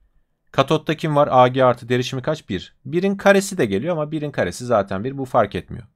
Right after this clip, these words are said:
Şuranın çözümü sıfır sıfır bir, on üzeri eksi iki. O zaman şurası eksi iki. Eksi ile eksinin çarpımı artı ikiler de gitti.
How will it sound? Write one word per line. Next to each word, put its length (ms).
Şuranın 460
çözümü 340
sıfır 260
sıfır 320
bir, 80
on 180
üzeri 240
eksi 300
iki. 140
O 100
zaman 220
şurası 880
eksi 380
iki. 300
Eksi 300
ile 100
eksinin 280
çarpımı 380
artı 220
ikiler 460
de 80
gitti. 480